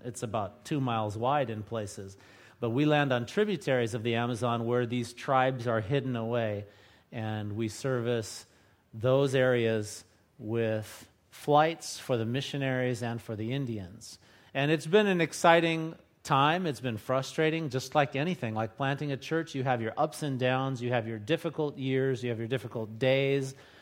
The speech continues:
you have your difficult nearly decades at times, too. But, um, I'd like to tell you guys a story, just a testimony, 'cause we always like to get people excited about what's going on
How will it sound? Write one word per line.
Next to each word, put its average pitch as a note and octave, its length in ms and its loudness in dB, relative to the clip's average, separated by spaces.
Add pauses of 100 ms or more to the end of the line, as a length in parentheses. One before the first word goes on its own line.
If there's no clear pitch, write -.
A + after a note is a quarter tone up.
(260)
you A2+ 140 -4
have G#2+ 100 -2
your A2 100 -4
difficult A#2+ 480 -4
nearly A#2 360 0
decades G#2+ 640 2
at G2 160 -8
times, G2 460 -8
too. A2 440 -4 (340)
But, B2+ 260 6
um, A2+ 440 4 (800)
I'd D3+ 100 4
like F3 160 6
to C#3+ 100 -2
tell D#3 240 2
you D3 160 2
guys B2 440 6 (240)
a B2 80 2
story, C#3+ 420 2
just C3 220 -4
a B2+ 40 -4
testimony, D3+ 760 -2 (260)
'cause A2+ 140 -8
we B2 100 0
always C3+ 260 4
like C3 200 2
to B2+ 100 -14
get B2+ 220 -2
people C3 240 -6
excited A#2+ 420 0
about A#2+ 280 -2
what's C3 240 -2
going B2+ 320 -2
on A#2 380 -4